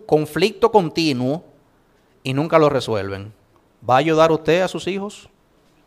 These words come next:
Aunque lo intente, quizás sus esfuerzos van a ser infructíferos. Entiendo que ahí se sigue el mismo principio, o que aplica el mismo principio de la Escritura, que dice que el que no sabe gobernar su casa, no, ¿cómo va a saber gobernar la iglesia de Dios?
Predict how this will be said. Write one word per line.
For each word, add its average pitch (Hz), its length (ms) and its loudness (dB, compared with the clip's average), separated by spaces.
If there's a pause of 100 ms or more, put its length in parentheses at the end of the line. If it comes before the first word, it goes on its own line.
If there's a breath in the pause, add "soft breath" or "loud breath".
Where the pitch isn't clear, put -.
(160)
Aunque 127 260 -2
lo 131 80 0
intente, 135 920 -2
quizás 127 640 -4
sus - 240 -12
esfuerzos 123 360 -4
van 120 140 -4
a 120 40 -8
ser 117 120 -10
infructíferos. 120 800 -10 (800 soft breath)
Entiendo 131 580 -4
que 135 80 -2
ahí 131 120 0
se 131 120 -6
sigue 135 220 -4
el 127 80 -4
mismo 127 280 -6
principio, 117 460 -8
o 113 80 -2
que 113 120 -6
aplica 165 320 -4
el 143 80 -4
mismo 123 220 -6
principio 117 540 -8
de 110 80 -2
la 110 60 -4
Escritura, 110 520 -8
que 104 140 -8
dice 117 240 -8
que 117 100 -8
el 110 120 -10
que 113 100 -8
no 120 140 -6
sabe 185 220 4
gobernar 151 360 2
su 139 160 -6
casa, 104 400 -8 (720 soft breath)
no, 170 520 -4 (180)
¿cómo 180 240 0
va 160 80 6
a - 20 -10
saber 135 240 2
gobernar 120 320 -2
la 113 160 -4
iglesia 110 380 -8
de 104 120 -6
Dios? 95 360 -14